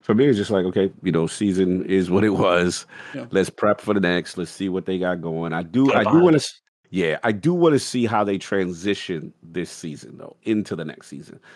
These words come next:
Speaker 1: So I wanna know what this
Speaker 2: Oh,
Speaker 1: event
Speaker 2: it's a
Speaker 1: might be, and
Speaker 2: possible thing,
Speaker 1: hopefully,
Speaker 2: yeah.
Speaker 1: yeah, hopefully it's just something cool. I just need something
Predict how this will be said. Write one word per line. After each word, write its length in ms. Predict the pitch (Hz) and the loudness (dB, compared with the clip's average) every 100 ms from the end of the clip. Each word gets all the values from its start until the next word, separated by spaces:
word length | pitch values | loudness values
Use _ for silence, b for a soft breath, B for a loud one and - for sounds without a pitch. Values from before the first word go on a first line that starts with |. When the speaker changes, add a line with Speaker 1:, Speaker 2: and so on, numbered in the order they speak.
| b | b
Speaker 1:
So 200 | - 101 | -4 -2
I 140 | 87 95 | 2 2
wanna 260 | 101 113 | 2 0
know 140 | 104 98 | 2 0
what 220 | 95 - | 0 0
this 260 | 95 - | -4 -2
Speaker 2:
Oh, 220 | 156 156 147 | -2 0 0
Speaker 1:
event 180 | 90 - | -2 -6
Speaker 2:
it's 100 | - | -8
a 20 | |
Speaker 1:
might 40 | 87 | -8
be, 40 | |
and 60 | 85 | -6
Speaker 2:
possible 440 | 127 85 85 110 | -4 -4 -2 -2
thing, 0 | |
Speaker 1:
hopefully, 340 | 131 135 104 - | -2 0 0 -2
Speaker 2:
yeah. 240 | 110 113 110 _ | -14 -16 -20 _
Speaker 1:
yeah, 220 | 104 98 | 0 2
hopefully 380 | 139 156 165 135 | 2 0 4 4
it's 100 | 107 | 4
just 200 | 110 - | 0 -6
something 400 | - 127 101 85 | -6 -4 -4 -6
cool. 760 | - - 92 90 90 87 82 80 b b | -6 -4 -2 -2 -2 -4 -6 -10 b b
I 80 | 135 | -6
just 180 | 208 185 | -4 -4
need 120 | 175 | -4
something 580 | - 151 127 117 101 | -4 -8 -2 -2 -2